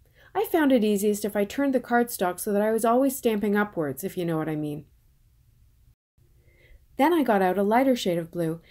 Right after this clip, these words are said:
and I followed the same process again. I inked it up with the lighter ink,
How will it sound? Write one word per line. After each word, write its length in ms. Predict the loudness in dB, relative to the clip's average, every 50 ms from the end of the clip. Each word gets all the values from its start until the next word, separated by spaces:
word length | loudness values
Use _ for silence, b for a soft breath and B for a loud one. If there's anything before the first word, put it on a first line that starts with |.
| B B B
and 140 | B 0 0
I 80 | 0 0
followed 380 | 0 0 2 2 2 2 2
the 80 | 0 -4
same 260 | -2 -2 -4 -4 -2
process 420 | -2 -2 -2 -2 -2 -6 -6 -6
again. 340 | -6 -6 -6 -6 -6 -8 -10 -14 -20 -20 _ b b b b b b b
I 100 | -8 -6
inked 280 | -4 -2 -2 -2 0 0
it 100 | 2 2
up 160 | 2 2 0
with 140 | -4 -2 0
the 100 | 0 2
lighter 320 | 2 2 2 2 0 0
ink, 280 | 0 0 -2 -2 -4